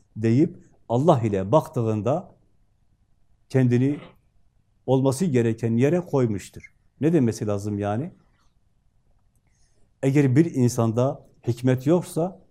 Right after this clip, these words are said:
hikmetin karşılığı zulümdür. Kendisine zulmetmiştir.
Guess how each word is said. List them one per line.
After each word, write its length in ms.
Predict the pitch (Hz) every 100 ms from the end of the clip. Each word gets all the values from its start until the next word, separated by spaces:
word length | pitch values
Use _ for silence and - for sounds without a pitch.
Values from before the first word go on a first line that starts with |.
| _ -
hikmetin 500 | 135 131 139 160 180
karşılığı 680 | - 123 123 135 135 156 190
zulümdür. 580 | 127 147 123 90 - _ _
Kendisine 440 | - 143 135 160 175
zulmetmiştir. 840 | 147 151 104 95 87 - -